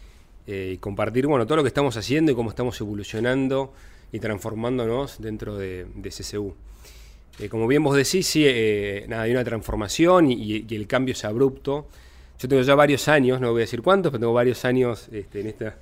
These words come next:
eh, área de marketing y, y en consumo masivo y en C C U, con lo cual vi, este, eh, nada, de, de, de mano propia, eh, todos los cambios que hubo y obviamente es mucho más complejo hoy en día, es mucho más desafiante.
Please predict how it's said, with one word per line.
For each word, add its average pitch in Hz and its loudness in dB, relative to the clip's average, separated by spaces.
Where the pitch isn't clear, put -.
eh, 110 -6
área 117 2
de 110 2
marketing 123 2
y, 113 -2
y 110 -6
en 107 -6
consumo 117 -4
masivo 135 2
y 104 -2
en 95 -6
C - -12
C 110 -6
U, 156 -2
con 98 -12
lo 98 -12
cual 113 0
vi, 117 0
este, 95 -10
eh, 98 -16
nada, 95 -14
de, 90 -16
de, 95 -18
de 95 -12
mano 107 -2
propia, 120 0
eh, 98 -10
todos 110 -4
los - -10
cambios 113 -4
que 120 -6
hubo 123 2
y 120 0
obviamente 131 0
es 98 -8
mucho 90 -10
más 110 -8
complejo 98 -10
hoy 98 -10
en 101 -8
día, 110 -6
es 101 -6
mucho 123 -2
más 110 -6
desafiante. 110 -4